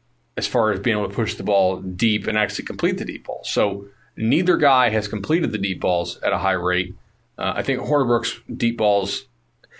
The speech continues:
and, and I don't, I don't just mean, like, arm strength, ability to throw the ball on the rope. I just mean in this case,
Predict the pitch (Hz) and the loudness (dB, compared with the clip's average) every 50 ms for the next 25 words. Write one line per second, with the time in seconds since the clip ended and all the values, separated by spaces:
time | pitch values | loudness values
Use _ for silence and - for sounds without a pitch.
0 | - - 147 143 110 135 147 151 175 214 202 - - - 175 214 220 165 - 175 | -6 0 0 0 2 4 4 4 4 4 2 2 2 2 2 2 2 0 -2 -4
1 | 165 143 151 170 170 160 151 143 143 127 123 113 104 101 - - 131 135 135 135 | -4 -2 0 0 2 2 2 2 2 2 2 2 0 -2 -2 2 2 4 4 4
2 | 123 - - 135 127 120 113 - - 135 95 127 123 120 110 123 123 120 117 113 | 0 0 2 2 2 2 0 -2 -4 -2 0 0 0 2 4 4 4 4 2 0
3 | 104 - - 120 113 110 113 110 107 101 95 95 113 117 101 92 98 104 113 123 | 0 2 2 2 4 4 4 4 4 2 2 2 4 2 2 2 0 0 0 0
4 | 123 123 123 110 104 104 101 101 127 160 156 151 - 113 104 98 - - - | -2 0 0 0 0 -2 -2 0 0 0 0 2 2 2 2 2 -2 -6 -10